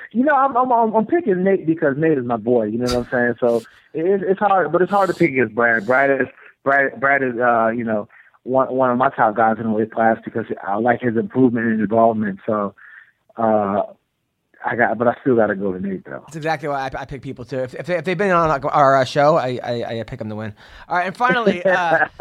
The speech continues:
Speaker 1: <laughs>
Speaker 2: so, uh, now we, uh, we gotta talk about, I know you probably, it's a hot button topic, but C M Punk,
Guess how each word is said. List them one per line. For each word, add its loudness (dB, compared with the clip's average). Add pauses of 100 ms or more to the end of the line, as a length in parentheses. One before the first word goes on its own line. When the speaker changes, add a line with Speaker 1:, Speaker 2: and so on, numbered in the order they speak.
Speaker 1:
<laughs> -16
Speaker 2:
so, -6
uh, 0
now 0
we, -6
uh, -4
we 0
gotta -2
talk 0
about, -2
I -4
know 0
you -6
probably, 0
it's -4
a 4
hot 2
button 2
topic, 2
but 0
C 0
M 0
Punk, 2